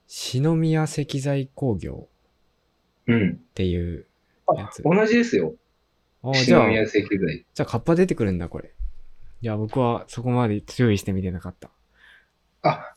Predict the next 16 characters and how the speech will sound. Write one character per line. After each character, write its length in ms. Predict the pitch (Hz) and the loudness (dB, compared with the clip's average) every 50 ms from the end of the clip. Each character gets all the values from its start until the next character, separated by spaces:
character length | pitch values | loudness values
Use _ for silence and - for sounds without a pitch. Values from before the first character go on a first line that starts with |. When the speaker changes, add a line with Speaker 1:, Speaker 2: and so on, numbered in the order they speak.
| _ - | _ 2
Speaker 2:
バ 260 | - 208 220 247 247 | 2 4 6 4 4
ー 40 | 233 | 4
ジ 100 | 240 233 | 4 4
ョ 60 | 226 | 4
ン 120 | 220 226 | 2 2
が 300 | 233 226 220 220 - - - - - - - | 2 2 0 0 -2 -6 -16 -20 -18 -16 -8
二 200 | - - 185 185 | 0 0 0 2
つ 120 | 180 - | 4 2
あ 60 | 175 170 | 2 2
る 80 | 156 | 2
み 120 | 113 98 90 | 0 0 0
た 60 | 87 | 0
い 40 | 82 | -2
で 40 | 80 | -2
す。 120 | - - - | -2 -4 -4
Speaker 1:
あ、 140 | 101 - | -4 -4